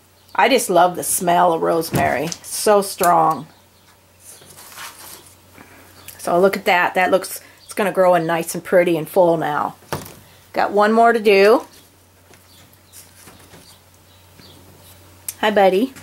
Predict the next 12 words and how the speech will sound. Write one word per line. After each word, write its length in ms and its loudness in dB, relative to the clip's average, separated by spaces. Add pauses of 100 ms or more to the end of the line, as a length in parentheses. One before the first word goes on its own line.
Can 140 -2
you 80 -4
see 260 4
I 80 4
got 200 2
a 80 0
friend? 480 0 (1200)
<laughs> 1080 -14
Does 180 2
it 160 2
smell 300 0
good? 460 2